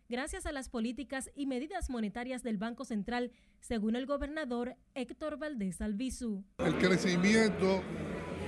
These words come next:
Speaker 2: es la sumatoria del aporte de todos los sectores productivos. El derrame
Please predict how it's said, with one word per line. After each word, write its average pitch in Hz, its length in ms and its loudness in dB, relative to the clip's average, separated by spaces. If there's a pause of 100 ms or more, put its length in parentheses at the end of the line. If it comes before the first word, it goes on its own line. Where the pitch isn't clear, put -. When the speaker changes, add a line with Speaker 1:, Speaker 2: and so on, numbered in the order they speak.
(160)
Speaker 2:
es 180 200 8
la 196 120 8
sumatoria 185 880 6 (680)
del 170 160 8
aporte 180 880 4 (600)
de 160 140 6
todos 185 300 6
los 202 140 4
sectores 190 420 4
productivos. 185 800 4 (2000)
El 185 200 6
derrame 185 760 4